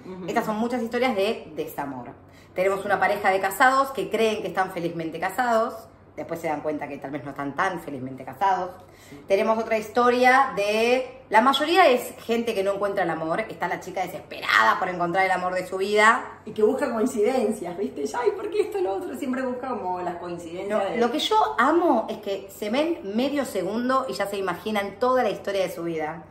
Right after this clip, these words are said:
Speaker 2: Y una como mujer se siente como reflejada en eso, decís, "Ay, qué pelotuda, es igual que yo". Y después está la otra amiga que en vez de bajártela, porque nos, a veces nos la bajamos, pero en vez de bajártela diciendo, "Dale, no seas tan tonta,
Speaker 1: Te
Speaker 2: no es
Speaker 1: bu-,
Speaker 2: tan así".
Speaker 1: te busca casamiento.
Speaker 2: Te busca el casamiento y dice, "Ay, ¿sabes que yo tengo una amiga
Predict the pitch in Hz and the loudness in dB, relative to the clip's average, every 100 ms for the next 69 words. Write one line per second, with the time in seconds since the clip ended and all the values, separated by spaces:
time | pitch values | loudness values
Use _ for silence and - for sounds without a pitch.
0 | - - - - - - 214 240 254 - | -20 -20 -20 -20 -20 -10 -2 -2 -2 -6
1 | - 233 247 226 220 220 - 269 269 190 | -4 2 2 2 2 0 2 0 0 -4
2 | 277 247 180 165 170 160 160 160 165 165 | 2 2 2 -2 -2 -2 -4 -4 -6 -2
3 | 185 190 190 214 247 - - - 208 226 | 2 4 6 4 2 -6 -12 -4 0 2
4 | 190 - 233 247 - - 247 254 240 240 | 0 -6 -8 -6 -6 -10 -12 -8 -6 -6
5 | 262 254 254 262 254 254 294 294 285 240 | -4 -4 -4 -4 -2 -2 0 2 2 0
6 | - - - - - - - - - - | 0 -8 -12 -12 -20 -20 -20 -20 -20 -20
7 | - 214 233 254 247 202 240 262 269 285 | 0 2 2 4 4 6 6 6 6 6
8 | 302 269 269 311 - - - 302 320 494 | 2 6 6 6 -4 -16 -4 -2 4 6
9 | 320 302 339 370 370 277 277 247 240 269 | 8 8 6 4 4 4 6 6 4 -4
10 | 320 - - - 240 294 262 - 202 180 | -6 -10 -12 -8 -8 -8 -14 -14 -12 -8
11 | 170 156 170 160 143 - _ _ - 262 | -8 -8 -8 -10 -14 -20 _ _ -4 -2
12 | 370 294 302 285 294 233 208 208 202 190 | 2 2 2 2 0 0 -4 0 0 0
13 | 208 214 220 196 185 196 196 170 165 - | -4 -6 -6 -6 -4 -6 -6 -6 -6 -4
14 | 220 208 220 262 254 254 - 254 233 294 | -4 -6 -6 -4 -2 -2 -2 -2 -2 -4
15 | 294 220 190 220 - 349 381 370 311 320 | -4 -6 -4 -4 -2 -2 0 0 0 -2
16 | 339 330 294 339 330 320 330 302 302 285 | -2 -2 -4 -2 0 -2 -2 -6 -4 -2
17 | 269 233 247 277 220 214 226 277 | 0 2 2 2 4 6 6 6